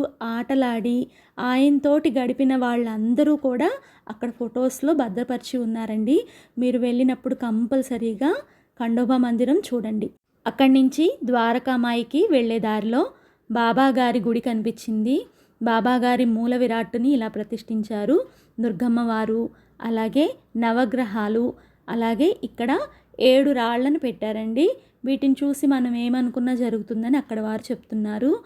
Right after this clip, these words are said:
అన్ని చోట్ల కూడా నేను గమనించింది ఏంటంటే అఖండం అనేది వెలిగి ఉంటుంది. ఇంకా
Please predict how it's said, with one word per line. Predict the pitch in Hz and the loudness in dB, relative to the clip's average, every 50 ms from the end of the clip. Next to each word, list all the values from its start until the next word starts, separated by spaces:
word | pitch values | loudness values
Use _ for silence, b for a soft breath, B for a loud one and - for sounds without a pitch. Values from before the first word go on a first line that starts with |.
| B B B B B B | B B B B B B
అన్ని | 226 226 233 254 285 | -4 0 2 2 2
చోట్ల | 285 302 302 294 294 285 285 | 2 2 0 0 0 0 -4
కూడా | 285 285 277 269 277 | -2 -2 -2 0 0
నేను | 269 262 254 240 240 | 0 0 0 0 -2
గమనించింది | 240 233 233 233 247 262 262 - - 247 247 247 | -2 -2 0 0 2 0 0 0 -2 -2 -2 -2
ఏంటంటే | 240 233 208 240 233 226 302 311 | -2 -4 -4 -4 -4 -4 -2 -2
అఖండం | 262 226 - - 247 247 247 262 240 | -4 -4 -4 -4 -4 -2 0 0 0
అనేది | 240 233 226 226 214 269 | 0 -2 -2 -2 -2 -2
వెలిగి | 247 233 226 214 196 233 | -2 -2 -2 -2 -2 -2
ఉంటుంది. | 220 214 214 208 220 214 214 214 254 320 427 - - | -2 -2 -4 -4 -4 -4 -2 2 2 2 2 2 0
ఇంకా | 247 254 240 240 285 | 0 0 4 4 4